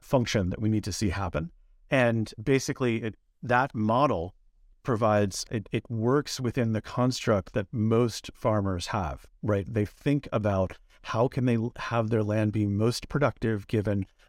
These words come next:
the, you know, inputs that they're able to put into that land. We're helping to increase those inputs,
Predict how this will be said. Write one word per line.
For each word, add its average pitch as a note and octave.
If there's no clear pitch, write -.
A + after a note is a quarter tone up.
the, G#2
you A2
know, G2
inputs B2
that G2+
they're G#2+
able G#2+
to A2
put -
into F#3
that -
land. F2
We're B2+
helping C#3+
to C3
increase A#2+
those G#2
inputs, C3+